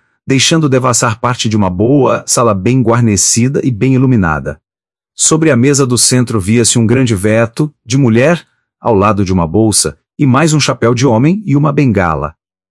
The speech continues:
Branca reconheceu estes dois usos objetos, mas não disse uma palavra. "Vem agora para esta outra banda",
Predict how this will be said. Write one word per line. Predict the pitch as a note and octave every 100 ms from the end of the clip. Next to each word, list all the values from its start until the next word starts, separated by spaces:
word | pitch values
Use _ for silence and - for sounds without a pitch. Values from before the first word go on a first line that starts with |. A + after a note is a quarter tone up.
| _ -
Branca | F2+ A#2 A#2+
reconheceu | A2+ A#2+ A#2+ A2+ G#2 - G2+
estes | G#2 - G#2+ F2
dois | G#2 G#2
usos | G#2+ G#2 G#2+
objetos, | B2+ G#2+ G#2+ A2+ C3+ - - _ _ _
mas | G2 A2
não | A#2+ B2
disse | G2 G#2+ G#2+
uma | G#2+
palavra. | - A2+ F#2 E2+ E2 D#2+ _ _ _ _ _ _ _ _
"Vem | G#2+ C#3+
agora | F#2+ A2+ A2
para | F#2 G2
esta | G#2 G2+
outra | A2 G#2
banda", | F#2 F#2+ F2+ D#2 D#2+